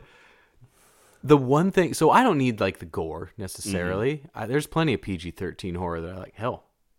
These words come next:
Speaker 1: new movie Megan, P G thirteen horror. Super effective with it too, right?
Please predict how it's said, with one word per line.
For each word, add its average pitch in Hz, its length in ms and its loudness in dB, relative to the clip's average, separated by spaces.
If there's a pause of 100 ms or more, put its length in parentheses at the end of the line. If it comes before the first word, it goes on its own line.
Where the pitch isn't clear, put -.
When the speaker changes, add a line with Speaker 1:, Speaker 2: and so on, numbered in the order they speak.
(180)
Speaker 1:
new 120 160 -8
movie 120 300 -4
Megan, 101 440 -8 (300)
P 117 160 -6
G 104 140 -8
thirteen 101 400 -2
horror. 95 320 -2 (100)
Super 220 320 -4 (100)
effective 170 520 2
with 85 140 0
it - 120 -10
too, 196 240 -2
right? 92 300 -2